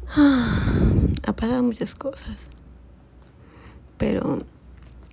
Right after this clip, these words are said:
quiero como que hacer una reflexión con mi vida para que yo sea su prueba y error,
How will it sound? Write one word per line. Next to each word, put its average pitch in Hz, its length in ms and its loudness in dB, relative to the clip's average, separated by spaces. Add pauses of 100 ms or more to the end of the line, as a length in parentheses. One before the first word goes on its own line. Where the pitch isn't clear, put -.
(140)
quiero 202 320 -2 (1500)
como 226 320 -4
que - 400 -4
hacer 196 220 -6
una 208 120 0
reflexión 240 720 -6 (1080)
con 196 360 0
mi 202 140 0
vida 220 380 -2 (1120)
para - 260 -2
que 175 340 -2
yo 208 200 0
sea 208 180 0
su 185 140 -4
prueba 180 340 0
y 160 120 2
error, - 200 -6